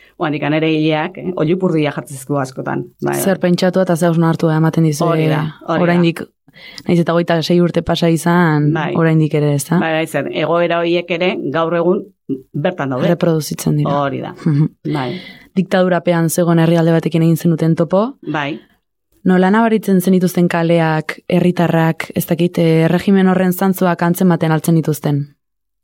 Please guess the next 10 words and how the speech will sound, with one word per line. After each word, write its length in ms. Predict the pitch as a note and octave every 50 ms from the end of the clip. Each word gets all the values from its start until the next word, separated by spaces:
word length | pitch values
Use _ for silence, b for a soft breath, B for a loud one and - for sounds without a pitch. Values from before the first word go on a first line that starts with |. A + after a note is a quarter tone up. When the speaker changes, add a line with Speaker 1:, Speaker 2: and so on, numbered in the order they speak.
| - -
Speaker 1:
Ba, 480 | F#3 E3 E3 E3 D#3+ D#3 D#3 D3+ D3+ D3+
gehien 220 | E3 F3 F3+ F#3+ G3
bat 140 | G3+ G#3 G3
zan 160 | B3 A#3+ G#3+
militarra, 560 | E3 C#3+ D#3 D#3+ D#3+ D#3+ C#3+ C#3 C#3 - C#3 - _
militar 380 | - D#3 D3+ D#3 D3+ D#3 D3 -
jendea, 800 | - C#3+ C#3 C#3+ D3 D#3 D#3+ D#3 D#3 D#3 D#3 D#3 D#3 D#3 D#3 - -
ejertzitoa, 760 | - - F3 D#3+ C#3 - E3 C#3 C#3+ D3 D3 D3 D3+ D#3 D3+ -
kalean 400 | D3 C#3 C#3+ C#3+ C#3+ D3 D3 C#3+
unai, 500 | C3+ C#3 C#3+ D#3 F3+ G#3 B3 - - -